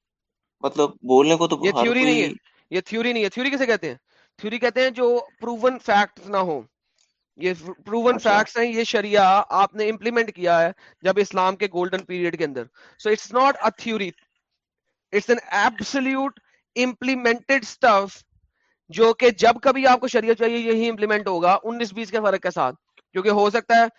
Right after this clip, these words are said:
Speaker 2: شافی کو ماننے والے شافی والی چیز کو ایکسیپٹ کر لیں، مالکی مالکی والی چیز کو ایکسیپٹ کر لیں۔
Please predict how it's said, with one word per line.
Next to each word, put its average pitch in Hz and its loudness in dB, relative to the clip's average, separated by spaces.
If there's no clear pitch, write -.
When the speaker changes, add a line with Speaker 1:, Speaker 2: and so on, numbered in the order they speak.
Speaker 2:
شافی 220 0
کو 220 -2
ماننے 208 0
والے 214 0
شافی 233 2
والی 220 0
چیز 196 -10
کو 214 -4
ایکسیپٹ 196 -4
کر 156 -2
لیں، 135 -8
مالکی 214 2
مالکی 214 0
والی 226 -2
چیز 196 -12
کو 202 -6
ایکسیپٹ 196 -6
کر 165 0
لیں۔ 147 -2